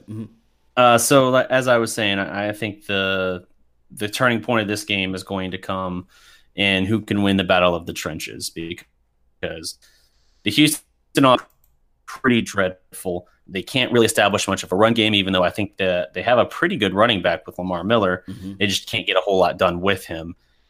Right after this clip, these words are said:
Speaker 2: And the main thing for Dallas is going to be get pressure on and just try and make life miserable for Deshaun Watson, because Deshaun Watson, he is, he's still being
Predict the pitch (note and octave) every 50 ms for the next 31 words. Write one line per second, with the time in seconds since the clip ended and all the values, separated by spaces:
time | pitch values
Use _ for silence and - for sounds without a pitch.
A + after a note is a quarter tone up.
0 | _ - F#2 F#2 F#2 F2+ F2+ F#2 F#2 F2+ F2 F2+ F#2+ F#2+ G2+ A#2 C3 D3 D3+ D3
1 | C3 A#2 G#2 A#2 G#2 F2+ G#2+ G#2+ G#2+ G#2 F#2+ F#2 F#2 - - - - F#2 F#2+ G2
2 | - G2 F#2 F#2 F#2 F2+ - E2+ F2 F2 E2+ E2 F2 F2+ G#2+ A#2 - - - A#2+
3 | A#2 A2+ - - B2+ A#2+ D#2+ G2+ G#2 G#2 G2+ G2 G2 G2 G2 F#2+ - - - F#2
4 | F#2 F#2 F#2 F#2 F2+ F2+ F2 F2 F2 - - _ _ _ _ _ _ - - C#3+
5 | C3 - - - D#3 C3+ C3 A#2+ A2+ A2+ A2 G#2 - - G2+ G2 F#2 F2+ - -
6 | G2+ G2 G2 G2 F#2 F#2 F#2 F2 E2 - F2 F2 E2+ E2+ E2+ - - F2+ F2+ F2
7 | E2+ F#2 - - G2+ F2+ F2+ F2 E2+ F2 F2 E2+ E2+ - - D#2+ D2 D#2+ - F2
8 | E2 E2 D#2+ - - _ _ _ _ - - - - C#3 C#3 C#3 C3+ B2+ A#2 A#2
9 | A#2 A#2 A2+ A2 - - G#2 F#2+ F#2 F#2 F2+ - _ _ _ _ _ _ _ _
10 | _ _ _ _ - A2 G#2+ B2+ C3 B2+ A#2+ A2 G#2 G2 F#2+ F2+ - - - _
11 | _ _ _ _ - A#2 B2 A#2+ - - - - - C#3+ B2 A2 F2+ F#2+ G#2 G2
12 | G2 F#2+ F#2+ F#2+ F2+ F2+